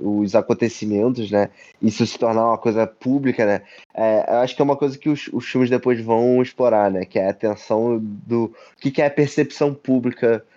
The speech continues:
da Sidney, né, dela ser sobrevivente, que, que, é, como isso pesa pra ela, né, então é muito interessante como o filme, ele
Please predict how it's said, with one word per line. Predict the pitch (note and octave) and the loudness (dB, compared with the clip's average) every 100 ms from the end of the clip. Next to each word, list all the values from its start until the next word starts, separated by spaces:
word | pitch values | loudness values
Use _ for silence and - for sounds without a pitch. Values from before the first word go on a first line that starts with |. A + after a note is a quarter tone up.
| _ | _
da | - G#2+ A2 A2 G#2 G#2+ | -8 0 2 4 2 0
Sidney, | - A2+ G2 F#2+ | -4 -4 -2 -4
né, | F#2+ F#2+ F#2 F2 | -2 0 -2 0
dela | G2 F#2+ | 0 0
ser | F#2+ G#2 | 0 -6
sobrevivente, | - G2+ G#2+ F#2 G#2 G#2 G2+ - | -6 -2 -2 0 0 0 -4 -8
que, | A2 | -8
que, | - G#2 - - _ - | -8 -12 -16 -20 _ -2
é, | F2+ F2+ E2 - _ | 2 4 2 -2 _
como | A#2+ A#2+ | 0 2
isso | A#2+ A#2+ | 0 -2
pesa | B2 A2+ A2+ | 0 0 0
pra | A2+ B2+ | 0 2
ela, | A2+ A2 A#2 G2+ | 4 4 4 4
né, | G2 F#2 - - - | 2 0 -4 -18 -8
então | A#2+ A#2+ | 0 2
é | |
muito | B2+ C#3 - | 4 2 2
interessante | E3+ E3+ D#3+ D3 | 0 2 0 0
como | - C#3 D#3 C#3+ B2+ | 0 0 2 2 0
o | |
filme, | B2 - B2+ C3 | -4 0 0 2
ele | C3 C3 B2 | 2 2 0